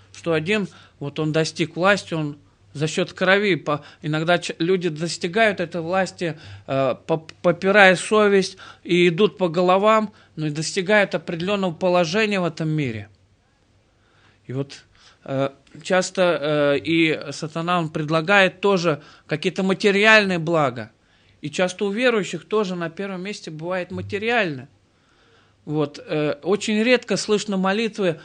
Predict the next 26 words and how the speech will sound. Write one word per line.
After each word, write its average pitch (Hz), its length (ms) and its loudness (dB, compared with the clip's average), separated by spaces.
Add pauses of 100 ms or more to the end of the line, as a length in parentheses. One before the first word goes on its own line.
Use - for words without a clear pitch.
(140)
о 156 120 -2
том, 196 260 -4
чтобы, 170 480 -2 (500)
э, 139 260 -4
о 175 60 -2
духовном 208 640 0
состоянии, 147 560 -6
чтобы 170 500 -2 (220)
Господь 175 500 -4 (320)
как-то 156 540 0
дал 185 480 4
духовный 190 600 2
рост. 151 360 -2 (1200)
Вот, 170 340 -8
э, 156 260 -10
обратите 214 580 -2
внимание, 180 680 -2
э, 135 320 -2 (220)
может 180 180 -4
быть, 180 100 -2
в 151 40 -6
других 202 380 -4
церквах, 170 600 -2 (200)
на 165 60 -4
свои 220 360 0
молитвы. 175 560 0